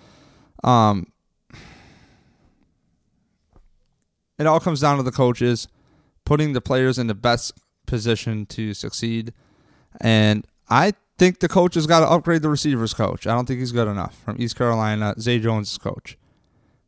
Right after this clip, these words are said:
The receivers played horrible. That's frankly that.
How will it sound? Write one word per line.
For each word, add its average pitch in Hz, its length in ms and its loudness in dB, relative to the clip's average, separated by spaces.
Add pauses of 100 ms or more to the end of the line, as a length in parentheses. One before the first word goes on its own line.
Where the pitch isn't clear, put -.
The 117 100 2
receivers 127 460 0
played 113 200 0
horrible. 101 400 -4 (1120)
That's - 300 -14 (120)
frankly 107 320 -6
that. 95 260 -10